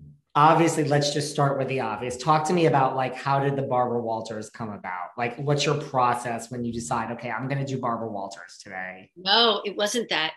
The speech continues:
Speaker 2: It was a suggestion from Lorne Michaels. And he told a writer that said to me, "Lorne wants you to do Barbara Walters." And I said,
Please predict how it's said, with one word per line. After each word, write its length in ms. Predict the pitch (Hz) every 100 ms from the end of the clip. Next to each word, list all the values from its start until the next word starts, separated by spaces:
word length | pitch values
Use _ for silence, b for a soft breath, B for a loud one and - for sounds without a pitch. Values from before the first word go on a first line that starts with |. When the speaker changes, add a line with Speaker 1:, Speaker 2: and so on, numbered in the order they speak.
| _
Speaker 2:
It 200 | 214 -
was 260 | 190 185 185
a 80 | 196
suggestion 720 | 190 180 - 180 - - 202 - _ b b b b _ -
from 300 | 185 170 170
Lorne 240 | 180 175
Michaels. 500 | 160 165 175 160 - _ -
And 180 | 180 175 -
he 280 | - 214 -
told 400 | 196 190 175 - 180
a 100 | 175
writer 580 | 170 170 175 165 170 _ _ _ _ -
that 140 | 185
said 140 | 190 165
to 60 |
me, 160 | 170 170
"Lorne 300 | 175 180 175
wants 300 | 165 165 -
you 80 | 165
to 120 | 165
do 440 | - 160 165 165 - _ _ _ _ _ _ -
Barbara 240 | 170 156
Walters." 440 | 160 165 - 156 -
And 220 | 170 156
I 140 | 170 160
said, 320 | - 160 -